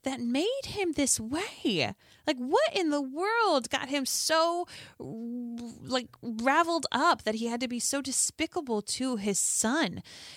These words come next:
Jennifer Dominic says, too, she, she wants to know more about Simon's mother and if we're gonna get that from the book, because she gives her life for the heir, but there's, um, you know, this, this part where we really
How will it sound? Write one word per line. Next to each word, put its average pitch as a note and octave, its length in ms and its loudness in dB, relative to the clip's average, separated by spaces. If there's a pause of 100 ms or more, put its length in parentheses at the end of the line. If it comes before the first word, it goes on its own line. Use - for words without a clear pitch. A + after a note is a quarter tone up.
(120)
Jennifer C#4 360 4
Dominic B3 440 2
says, A3 240 0
too, D4+ 280 0
she, A#3+ 360 0
she - 140 0
wants A#3+ 240 0
to B3+ 60 -4
know B3+ 140 2
more G#3 160 2
about G3+ 180 0
Simon's G3+ 380 0
mother B3 240 2
and F#3 100 -2
if F3 100 -6
we're G3 80 -4
gonna G3 160 -2
get A3 280 0
that - 160 0
from F#3 180 -6
the E3+ 80 -6
book, - 300 -8
because G3+ 240 -4
she G#3 320 -2 (220)
gives C#4+ 260 4
her C#4+ 140 0
life A3+ 280 2
for A3 100 0
the F#3+ 140 0
heir, F#3 240 0
but F3+ 260 0 (300)
there's, G#3 560 4
um, G3 420 0 (320)
you A#3+ 120 2
know, F#3 180 2
this, G3+ 220 2
this G3+ 240 0
part - 520 2 (220)
where G#3+ 200 4
we G#3+ 140 0
really B3 440 0